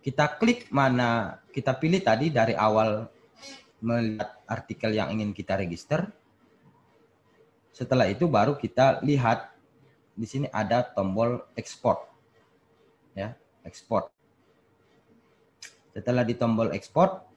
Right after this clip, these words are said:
ada opsi untuk menyimpan file, eh, X M L-nya. Baru kita login melalui, eh, H T T P S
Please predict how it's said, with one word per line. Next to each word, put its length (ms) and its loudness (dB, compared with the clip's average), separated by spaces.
ada 380 0
opsi 260 -8
untuk 320 -6
menyimpan 720 -2
file, 480 0
eh, 260 -2
X 180 -12
M 140 -2
L-nya. 420 0
Baru 280 -2
kita 560 0
login 560 -2
melalui, 800 0
eh, 360 0
H 140 -14
T 80 -8
T 160 -8
P 80 -8
S 480 -2